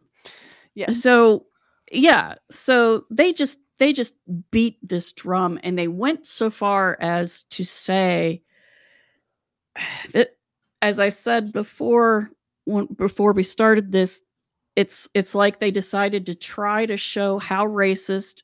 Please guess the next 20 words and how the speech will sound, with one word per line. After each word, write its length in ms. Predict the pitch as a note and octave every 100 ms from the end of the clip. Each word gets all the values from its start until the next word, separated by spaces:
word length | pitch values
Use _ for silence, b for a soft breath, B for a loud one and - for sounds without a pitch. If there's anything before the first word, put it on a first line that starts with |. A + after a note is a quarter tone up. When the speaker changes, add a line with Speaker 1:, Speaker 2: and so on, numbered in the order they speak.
| -
Speaker 2:
and 280 | F3+ E3+ F3
horrible 560 | - G#3+ G3+ F#3+ F3+
they 160 | F3 F3+
could 240 | F#3 F3
be 480 | F#3 F#3+ E3+ E3+ D#3+ b b b b b b
without 480 | G3+ G3+ G3+ G#3 -
coming 300 | A3 G#3 G3
out 140 | F#3+
and 100 | F#3+
saying, 560 | - G3+ F#3+ F#3 F3+ F3+ B G#3
"We're 200 | - G#3
terrible 560 | F#3+ G3+ G3+ F#3+ F#3 F#3
racist 540 | F#3 F3 - E3 -
people." 580 | - G3+ G3 F3 - G#2 _ b b b b
They 380 | G#3 G#3 G3+ G3+
said 760 | - - G3+ G3 F#3+ F#3+ F#3+ - - _ _ _ _ _
that, 160 | G3+ A3 - _ _ -
that 380 | F#3 G3+ F#3 -
such 880 | - - - B3 A#3 B3 - - -
savagery 1120 | - - G#3 G3 G3+ G#3 F#3 E3 E3 D#3+ F3+